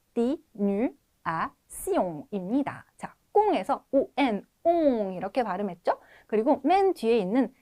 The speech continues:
씨용은요, 띠용 아닙니다. 기본적으로 씨용 이렇게 발음합니다. 자, 요거 한번 다시 연결해서 발음해 볼게요. Bonne continuation. Bonne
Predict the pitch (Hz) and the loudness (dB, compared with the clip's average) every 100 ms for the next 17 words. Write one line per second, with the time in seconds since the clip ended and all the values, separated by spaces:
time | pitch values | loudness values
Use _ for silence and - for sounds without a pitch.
0 | _ - - - 381 392 190 240 214 _ | _ -16 -6 0 2 2 0 -2 -6 _
1 | _ _ 320 330 330 320 - 208 202 180 | _ _ 0 2 2 2 0 -2 -2 -4
2 | 180 165 - 220 233 240 208 185 247 - | -10 -10 -8 -2 2 2 0 0 -2 -4
3 | - 359 359 294 202 180 254 - 359 185 | -6 -2 2 2 0 -2 -4 -2 -4 -4
4 | 190 175 156 165 - _ _ 170 180 185 | -10 -10 -12 -16 -18 _ _ -10 -8 -6
5 | 196 185 277 285 220 - 185 208 196 170 | -6 0 2 4 0 -4 -8 -4 -4 -2
6 | 175 254 220 302 - _ _ - - 202 | -2 0 0 -2 -4 _ _ -8 -6 -4
7 | 226 180 - 233 175 226 415 _ _ _ | -6 -10 -6 -4 -2 -2 -4 _ _ _
8 | - 196 214 208 247 330 381 392 _ - | -2 4 4 6 4 4 0 -4 _ 0
9 | 349 349 330 294 277 240 220 196 - 185 | 2 2 0 0 2 2 0 -4 -6 -6
10 | 147 156 - _ _ _ _ _ _ _ | -6 -10 -18 _ _ _ _ _ _ _
11 | _ _ _ _ _ _ _ _ _ _ | _ _ _ _ _ _ _ _ _ _
12 | _ _ _ _ _ _ - 185 208 202 | _ _ _ _ _ _ -6 0 0 2
13 | 247 320 359 | 4 4 2